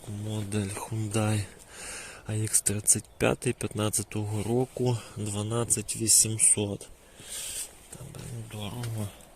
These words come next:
На автоматі. Так, тут, е, дев'яносто чотири тисячі заявленого пробігу. Тому така ціна.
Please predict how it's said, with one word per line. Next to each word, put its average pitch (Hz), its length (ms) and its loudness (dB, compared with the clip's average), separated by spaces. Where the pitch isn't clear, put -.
На 104 120 -6
автоматі. 107 840 -8
Так, - 240 -8
тут, - 340 -8
е, 104 240 -4
дев'яносто 107 640 -4
чотири 107 460 -4
тисячі 98 480 -2
заявленого 104 760 -4
пробігу. 98 600 -2
Тому 104 280 -14
така 98 260 2
ціна. 110 420 0